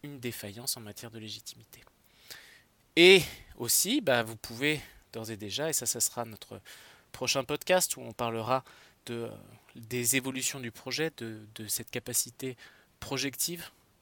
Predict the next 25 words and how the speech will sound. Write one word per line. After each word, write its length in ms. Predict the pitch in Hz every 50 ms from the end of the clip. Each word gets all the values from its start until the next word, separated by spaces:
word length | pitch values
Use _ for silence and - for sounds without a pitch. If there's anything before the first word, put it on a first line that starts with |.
| _
qu'a 120 | - 127 117
l'entrepreneur, 800 | 113 110 - - 107 - - - 104 101 113 120 131 135 - -
que 100 | - 117
doit 200 | 101 110 113 117
avoir 220 | 110 101 110 107 104
l'entrepreneur 560 | 101 98 - - - - - 107 113 113 110
pour 260 | - - - - 107
imaginer 500 | 104 107 110 107 110 110 110 113 120 120 - - - - - - - _ -
les 60 | 117
scénarios 640 | 104 - - 127 113 120 120 113 123 131 127 123 117 - -
possibles 380 | 120 113 - - - 131 117
du 100 | 107 101
futur, 500 | 98 - - 107 - - 151 151 151 - _ _ _ _ _ _ _ _ _ _ _ _ - - _ _ - -
et 100 | 135 127
ben, 200 | 117 135 139 143
c'est 200 | 143 - - 110
de, 300 | 107 113 110 107 107 104 101 98 _ - - - - _
c'est 140 | - - 131
d'être 160 | 123 123 -
capable 280 | - 123 - - 143 127
de 60 | 117
se 140 | - - 120
dire, 200 | 113 120 139 135
mais 200 | 123 110 107 - - - - - _ _ _ _ _ _ _ _ _ _ _ _ -
demain, 460 | 120 113 107 127 123 120 120 131 147